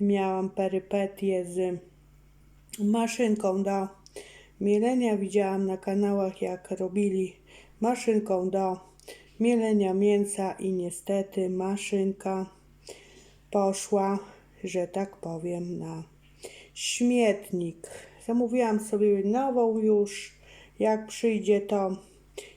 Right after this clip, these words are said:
jeżeli mi się uda, tej samej firmy, identyczną jak miałam, to Wam po prostu nagram i pokażę. Miałam ją już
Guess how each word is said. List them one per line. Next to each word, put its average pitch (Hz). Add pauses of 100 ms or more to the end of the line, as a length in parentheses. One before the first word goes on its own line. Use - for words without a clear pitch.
(140)
jeżeli 202
mi 202
się 202
uda, 190 (760)
tej 311
samej 233
firmy, 220
identyczną 196 (140)
jak 190
miałam, 214 (1120)
to 330
Wam 208
po 202
prostu 196
nagram 175 (280)
i 214
pokażę. 196
Miałam 190
ją 185
już 190